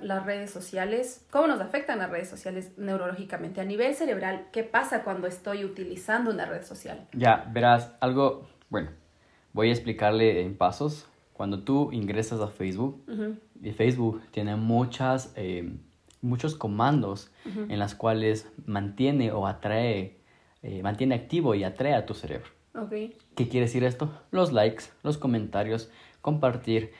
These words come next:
Speaker 2: eh, los en vivos, los
Speaker 1: Mm.
Speaker 2: webinars, ese tipo de cosas.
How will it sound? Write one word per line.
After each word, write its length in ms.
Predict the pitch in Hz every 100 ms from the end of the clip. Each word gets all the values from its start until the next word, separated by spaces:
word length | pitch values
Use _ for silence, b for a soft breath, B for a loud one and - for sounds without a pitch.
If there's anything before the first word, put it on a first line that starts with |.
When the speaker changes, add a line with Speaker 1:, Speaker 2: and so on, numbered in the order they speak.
| B -
Speaker 2:
eh, 180 | 107 107
los 140 | 131
en 160 | 143 131
vivos, 400 | 113 110 117 107
los 140 | 127
Speaker 1:
Mm. 40 | 123
Speaker 2:
webinars, 360 | 117 113 110
ese 100 | 104
tipo 200 | - 95
de 60 | 85
cosas. 380 | - - -